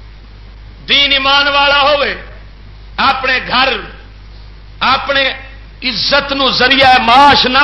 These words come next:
بنایا ہوئے، کلا کماون والا ہوئے، ایک پاسے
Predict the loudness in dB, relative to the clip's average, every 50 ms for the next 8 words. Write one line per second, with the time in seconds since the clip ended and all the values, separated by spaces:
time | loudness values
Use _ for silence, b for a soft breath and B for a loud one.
0 | 2 2 2 4 4 4 4 4 4 4 4 4 4 2 0 0 -4 -8 -12 -18
1 | -20 -20 -20 -20 -20 -20 -20 -20 -20 -20 -20 -20 -20 -20 -20 -20 -20 -20 -20 -14
2 | -4 -2 0 0 2 2 2 0 0 -2 -4 -2 0 0 2 2 0 0 0 0
3 | 0 0 0 0 -2 -4 -6 -10 -12 -14 -18 -20 -20 -20 -20 -20 -20 -20 -20 -20
4 | -20 -20 -20 -20 -20 -20 -20 -20 -8 -2 0 0 0 0 -4 -2 -2 -2 0 0
5 | 0 -2